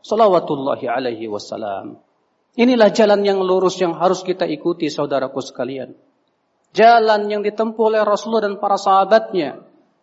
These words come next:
untuk senantiasa mengikutinya membutuhkan keilmuan yang dalam tentang jalan mereka.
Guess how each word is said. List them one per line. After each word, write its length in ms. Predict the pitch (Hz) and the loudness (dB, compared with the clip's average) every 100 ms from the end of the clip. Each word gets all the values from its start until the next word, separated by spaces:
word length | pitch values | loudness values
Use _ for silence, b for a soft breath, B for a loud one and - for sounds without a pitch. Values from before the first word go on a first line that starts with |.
| _ | _
untuk 240 | 190 214 | -2 0
senantiasa 720 | - 220 220 214 233 233 233 226 | 2 0 0 0 -2 0 0 0
mengikutinya 1200 | 220 220 220 254 247 233 226 208 165 - - - | 0 -4 -4 -6 -4 -4 -2 -2 -2 -8 -18 -2
membutuhkan 640 | 226 233 247 262 233 254 247 | -2 0 -2 -2 0 0 0
keilmuan 560 | 247 247 254 262 247 | 0 0 2 2 2
yang 240 | 240 233 214 | -2 -4 2
dalam 480 | 208 233 233 196 175 | 4 6 6 2 -2
tentang 400 | 185 180 180 180 | -2 -2 -4 -2
jalan 320 | 165 160 143 | 0 0 -2
mereka. 560 | 139 135 - 160 - | -2 -2 -2 -6 -6